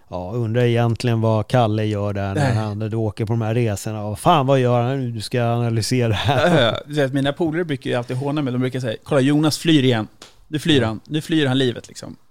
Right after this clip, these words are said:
Speaker 1: Ja.
Speaker 2: Nu flyr han ångesten och allt vad, som finns, liksom, he-, på hemmaplan." Men det kanske bara handlar om att de tänker, "Vad gör det här med mig?" När han åker på sina resor, när han försöker komma hem och är helt frälst från någon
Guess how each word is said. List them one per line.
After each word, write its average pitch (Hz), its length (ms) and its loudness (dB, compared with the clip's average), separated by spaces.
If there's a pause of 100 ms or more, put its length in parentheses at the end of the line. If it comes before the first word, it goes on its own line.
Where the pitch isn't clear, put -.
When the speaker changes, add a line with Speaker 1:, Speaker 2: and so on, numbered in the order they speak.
(200)
Speaker 1:
Ja. 104 120 -10
Speaker 2:
Nu 135 80 -2
flyr 151 280 2
han 127 140 0
ångesten 123 580 -2
och 110 400 -6
allt 113 240 -8
vad, 120 220 -8 (180)
som - 200 -8
finns, 113 400 -8
liksom, - 280 -12
he-, - 240 -18
på - 100 -8
hemmaplan." 117 520 -4 (1900)
Men - 60 -8
det 151 80 0
kanske 190 200 -2
bara 208 100 2
handlar 165 240 2
om 143 100 2
att 139 300 -4
de 165 340 0
tänker, 123 380 -2
"Vad 131 180 2
gör 135 140 2
det 131 80 0
här 175 580 -4 (480)
med 131 240 -6
mig?" 170 440 0 (1000)
När 135 160 -4
han 180 200 0
åker 123 220 -2
på 113 100 -8
sina 113 260 -2
resor, 113 300 -6
när 117 80 0
han 165 160 0
försöker - 340 -6
komma 123 220 -2
hem 117 260 0
och 113 240 -2
är 120 240 -8
helt 113 200 -6
frälst 113 420 -6
från 117 140 -6
någon 117 280 -4